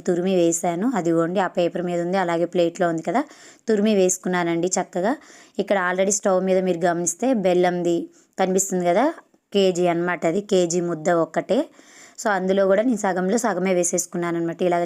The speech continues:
చక్కగా వేసుకున్నాక ఒక్కసారి మొత్తాన్ని కలుపుకోవాలండి. ఇందులోనే నేను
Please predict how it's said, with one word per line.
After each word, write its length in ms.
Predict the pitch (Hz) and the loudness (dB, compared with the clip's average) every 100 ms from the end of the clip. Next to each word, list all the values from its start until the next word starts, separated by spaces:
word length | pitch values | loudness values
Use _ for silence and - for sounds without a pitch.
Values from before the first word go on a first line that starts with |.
| 170 | -2
చక్కగా 340 | 175 - 202 202 | -6 0 2 2
వేసుకున్నాక 640 | 180 170 - 175 165 160 170 165 - _ - _ 196 | 2 -2 -6 -4 -4 -4 -4 -4 -8 _ -20 _ -6
ఒక్కసారి 400 | 202 202 190 196 190 | -4 -2 0 2 0
మొత్తాన్ని 420 | 185 - 185 214 190 | -2 -4 -4 -2 -4
కలుపుకోవాలండి. 680 | 170 - 185 175 170 165 175 - | -4 -6 -2 0 0 -2 -4 -2
ఇందులోనే 420 | 190 196 214 214 208 | -2 0 2 0 0
నేను 160 | 190 | -2